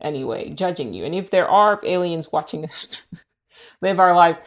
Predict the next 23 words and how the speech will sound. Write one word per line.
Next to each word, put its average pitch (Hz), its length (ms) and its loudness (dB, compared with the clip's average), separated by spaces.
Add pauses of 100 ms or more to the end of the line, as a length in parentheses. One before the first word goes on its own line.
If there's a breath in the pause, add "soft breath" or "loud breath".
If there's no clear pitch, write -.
(140 loud breath)
that's - 140 -4
not 214 80 0
my 202 80 0
fucking 185 480 -2
problem, 185 480 0
right? 165 240 -2
Like, 170 320 -2
I've 220 260 6
stated 214 400 2
my 170 160 2
opinion, 156 600 -6
but 175 120 -4
my 185 200 4
opinion 202 460 -2
is 160 140 -2
just 165 200 -4
my 151 120 -2
opinion. 143 560 -8
It 156 120 -2
is 156 120 0
my 170 160 0
perspective. - 960 -6
My 226 420 -4